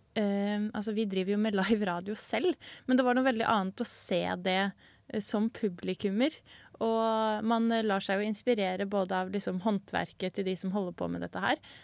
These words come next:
men også av de diktene som, eh, ble delt av de som var på scenen da, og Ocean Wong leste jo flere av sine egne dikt høyt også,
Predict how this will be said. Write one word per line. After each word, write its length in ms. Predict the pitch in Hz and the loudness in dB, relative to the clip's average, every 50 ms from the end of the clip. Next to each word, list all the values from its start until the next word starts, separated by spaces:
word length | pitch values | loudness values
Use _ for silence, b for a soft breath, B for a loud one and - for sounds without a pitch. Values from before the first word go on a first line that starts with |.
| B B | B B
men 120 | - 269 254 | 0 2 2
også 260 | 233 196 - - 226 | 2 0 0 0 2
av 200 | 233 254 247 220 | 2 2 0 0
de 160 | 208 208 202 | 0 0 0
diktene 520 | 185 - 190 - - - _ 190 185 190 196 | 0 -2 -6 -6 -8 -10 _ -8 -6 -6 -6
som, 300 | - 202 185 190 190 190 | -4 -4 -4 -2 -2 -2
eh, 280 | 190 190 190 190 190 | -4 -4 -4 -6 -6
ble 300 | 185 180 185 180 175 175 170 | -6 -4 -4 -4 -4 -4 -4
delt 460 | - 175 170 170 170 - - _ 175 | -4 -4 -4 -4 -6 -8 -10 _ -4
av 160 | 180 175 175 | -4 -4 -4
de 100 | 180 180 | -6 -8
som 160 | - - 190 | -6 -6 -6
var 80 | 175 175 | -6 -6
på 140 | - 190 - | -6 -8 -6
scenen 320 | - 208 180 175 185 220 | -4 -4 -4 -4 -2 -2
da, 180 | 247 254 247 240 B B B B B B - | 0 0 -2 -2 B B B B B B -8
og 480 | - 208 208 208 208 208 202 202 - - | -4 -4 -2 -2 0 0 -2 -2 -2 -2
Ocean 360 | 202 196 - - - 202 190 | -4 -4 -4 -4 -4 -4 -2
Wong 260 | 190 196 214 226 226 | -2 0 0 0 0
leste 320 | 214 202 190 - - - - | 0 -2 -4 -4 -8 -8 -6
jo 320 | 190 190 190 185 185 190 | -4 -4 -4 -4 -4 -6
flere 340 | - - - 190 180 - - | -8 -6 -4 -4 -4 -4 -6
av 60 | 180 | -8
sine 240 | - - 190 190 - - | -6 -6 -6 -6 -4 -6
egne 400 | 190 185 185 180 180 180 180 175 | -6 -6 -6 -8 -10 -10 -8 -8
dikt 300 | 196 202 - - - - | -8 -8 -8 -12 -14 -10
høyt 280 | - 190 185 180 - | -8 -6 -6 -8 -8
også, 300 | - - 165 - 220 240 | -10 -12 -6 -6 -6 -6